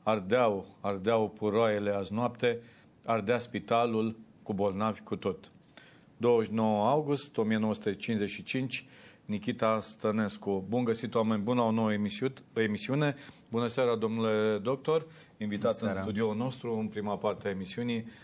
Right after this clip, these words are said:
Speaker 1: domnul doctorul Adrian, doctor Adrian Marinescu. Avem, uh, în prima parte foarte mulți invitați, martori oculari ai, uh, tragediei care a avut loc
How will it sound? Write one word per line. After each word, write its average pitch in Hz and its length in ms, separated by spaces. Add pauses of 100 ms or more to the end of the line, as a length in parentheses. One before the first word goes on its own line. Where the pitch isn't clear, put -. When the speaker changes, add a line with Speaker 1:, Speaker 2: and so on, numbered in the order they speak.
(240)
Speaker 1:
domnul 107 360
doctorul 101 580 (120)
Adrian, 104 480
doctor 101 340
Adrian 101 300
Marinescu. 113 600 (500)
Avem, 113 500
uh, 107 380 (340)
în 107 120
prima 110 280
parte 110 300
foarte 110 320
mulți 107 380
invitați, 101 640 (580)
martori 113 420
oculari 113 680 (100)
ai, 107 340
uh, 104 320 (1200)
tragediei 120 640
care 101 240
a 101 60
avut 101 260
loc 120 460